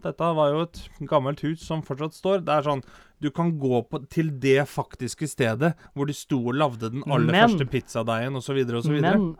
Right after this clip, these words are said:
Speaker 2: er pizzaen original også?
Speaker 1: Og så
Speaker 2: Og så
Speaker 1: nå
Speaker 2: får du den samme smaken, får du den samme pizzaen
Speaker 1: Yes,
Speaker 2: som de
Speaker 1: det er
Speaker 2: lagde.
Speaker 1: akkurat det. Fordi at den restauranten, den serverer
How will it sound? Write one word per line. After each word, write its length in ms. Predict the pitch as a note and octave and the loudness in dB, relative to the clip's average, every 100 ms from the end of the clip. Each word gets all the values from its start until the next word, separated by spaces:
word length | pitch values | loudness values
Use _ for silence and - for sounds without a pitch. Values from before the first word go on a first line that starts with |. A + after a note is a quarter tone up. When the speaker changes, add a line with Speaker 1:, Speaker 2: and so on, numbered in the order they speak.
| - | -2
Speaker 2:
er 300 | C#3+ D#3 D3+ | 0 -2 -4
pizzaen 400 | C#3+ - C#3+ C#3 | -8 -6 -4 -4
original 400 | C3+ C#3 D3+ F3 | -2 -2 -2 0
også? 160 | A3+ - _ _ _ _ _ _ _ _ - | -2 -4 _ _ _ _ _ _ _ _ -4
Speaker 1:
Og 100 | C3+ | 0
så 80 | C3+ | 4
Speaker 2:
Og 60 | |
så 60 | B2+ | 4
Speaker 1:
nå 20 | |
Speaker 2:
får 300 | B2+ - D#3 | 4 2 4
du 60 | D3+ | 4
den 140 | D3+ D#3 | 2 0
samme 320 | G3 E3+ D3+ | 2 2 0
smaken, 480 | - C#3+ B2+ - D#3 | 0 -2 -2 -6 -4
får 80 | D3+ | -2
du 40 | |
den 80 | C#3 | -2
samme 280 | - E3 C#3 C3+ | -2 -2 -2 -6
pizzaen 220 | C#3 F#3 | -2 0
Speaker 1:
Yes, 80 | G3+ | 2
Speaker 2:
som 80 | D3 | 0
de 60 | C#3+ | 0
Speaker 1:
det 120 | D#3 | 2
er 60 | E3 | 2
Speaker 2:
lagde. 160 | F#3+ | 2
Speaker 1:
akkurat 220 | G3+ G3+ F#3 | 4 4 4
det. 140 | A3 - - - | 0 -2 -16 -4
Fordi 240 | G3 E3+ | 2 4
at 140 | E3 D3 | 4 4
den 180 | D3+ | 6
restauranten, 560 | C#3+ C#3 F3 C#3 D3+ G3+ | 4 2 2 2 4 2
den 160 | D#3+ C#3+ | 2 2
serverer 640 | - D3+ C#3 A2+ C#3 | 2 4 4 4 2